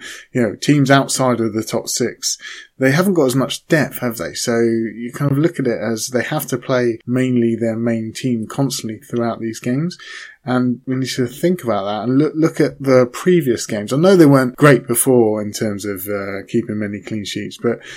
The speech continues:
they kept a, a few clean sheets here and there, and he was getting a load of save points here and there. And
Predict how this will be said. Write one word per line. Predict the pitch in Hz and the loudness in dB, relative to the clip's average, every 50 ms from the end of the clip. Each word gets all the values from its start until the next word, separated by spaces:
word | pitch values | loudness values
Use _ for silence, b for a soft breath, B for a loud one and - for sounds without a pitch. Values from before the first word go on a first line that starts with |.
| B B B - | B B B -8
they | 143 | -6
kept | 143 - 220 208 - - | 0 0 0 0 0 0
a, | 170 156 - - | -2 -2 -2 -2
a | - | -2
few | - - - 196 208 208 190 165 135 | -2 0 2 4 4 4 4 2 0
clean | - 131 120 113 107 | 0 0 0 0 0
sheets | - - 113 113 - - | -2 -4 -4 -4 -4 -4
here | - 117 110 | -4 -2 -2
and | 110 113 120 | -2 -2 -2
there, | 117 110 107 110 | -2 -2 -2 -4
and | 110 110 | -4 -4
he | 113 113 | -2 0
was | 110 120 123 120 117 - - - - - - | 2 2 2 2 0 -4 -6 -8 -8 -8 -4
getting | - 123 107 104 113 | -4 -4 -2 -2 -4
a | 113 | -4
load | 113 113 107 | -4 -4 -4
of | 107 104 | -4 -4
save | - - 127 120 117 107 - | -4 -2 0 0 0 0 -2
points | - 107 104 101 104 - | -8 -8 -8 -8 -12 -12
here | - 104 98 | -10 -10 -10
and | 95 92 | -10 -10
there. | 95 95 95 101 | -10 -10 -10 -10
And | 107 - | -12 -14